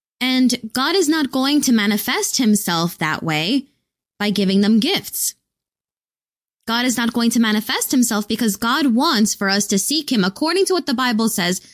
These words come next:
according to the manifestation of the Holy Spirit. In broad terms, this is what we teach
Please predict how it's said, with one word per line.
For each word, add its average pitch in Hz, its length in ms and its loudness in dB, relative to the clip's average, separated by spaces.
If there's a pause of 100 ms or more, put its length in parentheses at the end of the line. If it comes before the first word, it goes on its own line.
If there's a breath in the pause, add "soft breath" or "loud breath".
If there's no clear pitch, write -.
(180 soft breath)
according 294 680 -2
to 185 440 0 (460)
the 240 80 0
manifestation 240 1160 -2
of 269 240 0
the 233 120 0
Holy 175 260 0
Spirit. 302 560 -2 (1500)
In 214 400 2 (100)
broad 330 360 -2
terms, 185 560 0 (280 soft breath)
this 247 360 -2
is 277 200 0
what 233 220 0
we 214 180 2
teach 202 640 -2